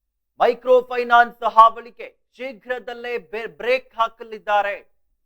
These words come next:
ಎಂದು ರಾಜ್ಯಪಾಲರಿಂದ ಮಸೂದೆಗೆ ಅಂಕಿತ ಬೀಳುವಂತಹ ಸಾಧ್ಯತೆ ಇದೆ. ಇನ್ನು ಎರಡು ದಿನಗಳಲ್ಲಿ ಸುಗ್ರೀವಾಜ್ಞೆ ಜಾರಿಯಾಗಲಿದೆ ಎಂಬುದಾಗಿ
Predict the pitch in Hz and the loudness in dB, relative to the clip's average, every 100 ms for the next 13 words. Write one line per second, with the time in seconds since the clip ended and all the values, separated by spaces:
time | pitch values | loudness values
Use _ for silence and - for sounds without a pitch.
0 | _ _ _ _ _ _ _ _ _ _ | _ _ _ _ _ _ _ _ _ _
1 | 160 196 226 214 226 - 240 240 233 226 | -16 -8 0 4 4 2 -12 2 4 4
2 | 226 220 233 240 220 220 233 226 214 233 | -2 -4 4 4 4 -6 -14 -20 -20 -14
3 | 226 190 226 - 233 240 226 226 214 214 | -10 -8 -8 -12 _ 2 2 2 -10 -12
4 | 220 214 220 220 220 226 220 - 214 - | -14 -10 -2 -2 -2 -4 -4 -6 _ -12
5 | 226 220 226 _ _ _ _ _ _ _ | -12 -12 -16 _ _ _ _ _ _ _
6 | _ _ _ _ _ _ _ _ _ _ | _ _ _ _ _ _ _ _ _ _
7 | _ _ _ _ _ _ _ _ _ _ | _ _ _ _ _ _ _ _ _ _
8 | 156 202 226 196 226 247 247 233 240 240 | -16 -12 -8 -4 -2 -2 -4 -6 -6 -4
9 | 233 233 185 _ 214 233 226 247 233 233 | -6 -6 -12 _ -6 -6 -6 -2 4 4
10 | 233 220 240 185 214 220 247 247 240 233 | 2 -12 -14 -12 -2 2 2 0 0 0
11 | 233 233 233 233 220 220 220 247 254 | -4 -14 -14 -14 -6 -4 -4 -8 -20